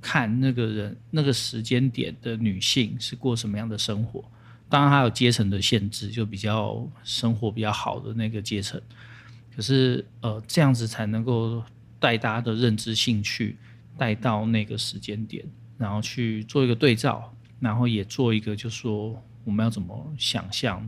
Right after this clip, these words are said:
那个时间点的女性这样。那潇湘的话，她的作品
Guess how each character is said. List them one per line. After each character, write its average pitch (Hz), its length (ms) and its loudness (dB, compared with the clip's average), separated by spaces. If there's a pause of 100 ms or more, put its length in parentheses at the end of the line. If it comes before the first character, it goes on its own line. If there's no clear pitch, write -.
那 117 120 0
个 107 100 0
时 - 180 -4
间 110 220 -2
点 104 160 -6
的 101 80 -8
女 101 240 -6
性 101 300 -2
这 - 100 -12
样。 - 80 -10 (600)
那 151 120 6
潇 139 220 6
湘 139 220 6
的 131 80 8
话， 117 360 6 (460)
她 - 140 4
的 127 80 8
作 131 180 6
品 107 180 2